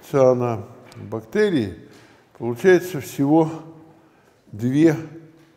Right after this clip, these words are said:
мембраны вокруг хлоропластов. И можно считать, что одна мембрана —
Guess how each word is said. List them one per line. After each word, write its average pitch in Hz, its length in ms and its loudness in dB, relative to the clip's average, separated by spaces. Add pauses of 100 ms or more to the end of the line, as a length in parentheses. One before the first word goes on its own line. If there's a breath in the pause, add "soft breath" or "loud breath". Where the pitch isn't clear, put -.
(680 soft breath)
мембраны 131 720 2
вокруг 90 460 -12
хлоропластов. 104 760 -8 (100)
И - 20 -12
можно 117 600 -6
считать, 143 420 -4
что 135 260 0
одна 135 340 -2
мембрана — 107 600 -6